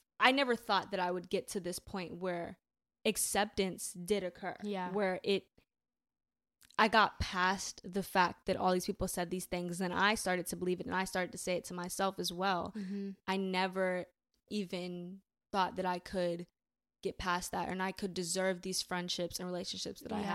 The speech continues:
Speaker 1: have, and that I deserve to be treated well and not terribly. It just causes you to stay in some relationships that you shouldn't be in.
Speaker 2: Yeah.
Speaker 1: It,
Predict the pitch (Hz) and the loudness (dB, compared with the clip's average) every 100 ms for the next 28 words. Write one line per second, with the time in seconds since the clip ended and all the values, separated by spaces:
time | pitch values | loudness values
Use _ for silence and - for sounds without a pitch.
0 | 180 185 - - - 190 185 180 185 165 | -2 -6 -12 -20 -8 -2 -2 0 -2 0
1 | 185 226 - 196 180 - 180 180 175 175 | 0 0 -2 -6 -4 -2 -2 -2 -4 -2
2 | 185 160 - - 185 185 190 180 - _ | -2 -2 -6 -6 -4 -2 -2 -2 -6 _
3 | _ - 202 226 185 170 170 - - 202 | _ -10 -4 -2 -2 -4 -6 -12 -8 -6
4 | 214 226 - - 190 190 190 185 180 - | -4 -4 -2 -2 0 -4 -4 -4 -2 -4
5 | - - 185 175 185 214 - _ _ 202 | -2 -2 0 0 0 -4 -8 _ _ -2
6 | 196 - 180 180 180 - 196 - _ _ | 0 0 0 0 -4 -6 -10 -16 _ _
7 | _ _ - _ _ _ _ - 190 190 | _ _ -20 _ _ _ _ -4 0 2
8 | 185 208 190 185 185 185 180 - 202 180 | 2 0 0 -2 -2 -2 0 2 2 -2
9 | 170 185 185 170 - 190 185 190 190 - | -6 -2 -2 -2 -8 -10 -4 -2 0 -2